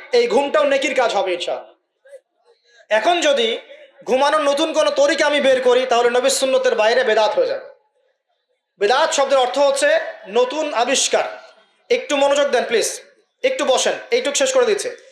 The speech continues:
বেদাত শব্দের অর্থ হচ্ছে নতুন আবিষ্কার। সুন্নাহ মানে যেমন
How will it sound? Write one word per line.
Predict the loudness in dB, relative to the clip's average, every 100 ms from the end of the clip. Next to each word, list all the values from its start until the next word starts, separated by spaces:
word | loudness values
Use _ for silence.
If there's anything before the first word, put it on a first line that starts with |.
| _ _ _ _ _
বেদাত | 0 2 2 0
শব্দের | 0 2 4
অর্থ | 2 2
হচ্ছে | 2 2 2 0
নতুন | 2 2 2 0 0
আবিষ্কার। | 0 0 0 0 -2 -4 -14 -20 -14 -4
সুন্নাহ | -2 0 0 0
মানে | 2 2
যেমন | 2 2 2 0